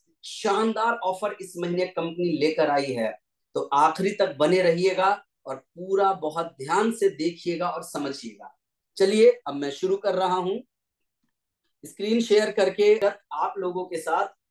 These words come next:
ये पहले ही पिछले महीने आपके साथ ये offer launch किया गया था, उसकी continuity पूरी आप लोगों के साथ मैं share कर रहा हूं और उसके बाद मैं आगे बढ़ूंगा।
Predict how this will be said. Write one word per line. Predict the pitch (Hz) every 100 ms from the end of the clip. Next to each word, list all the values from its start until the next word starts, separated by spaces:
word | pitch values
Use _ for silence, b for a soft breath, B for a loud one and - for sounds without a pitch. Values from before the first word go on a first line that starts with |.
| _ _ _ 147
ये | 208 214
पहले | 180 202 262
ही | 247
पिछले | 233 - 254
महीने | 233 202 214
आपके | 190 - 202
साथ | 190 185 190
ये |
offer | 143 143 165 135
launch | 131 151 -
किया | 160 156
गया | 160 160
था, | - - - _ _ _ -
उसकी | 254 - 277 -
continuity | 226 226 240 269 277 277 269 - -
पूरी | 196 196 -
आप | 160 175
लोगों | 165
के | 170
साथ | - 160 165
मैं | 160
share | - 156 160
कर | 156 151
रहा | 151 160
हूं | 196
और | 202
उसके | 160 - 156
बाद | 156 160 160
मैं | - 135
आगे | 135 131
बढ़ूंगा। | 107 - _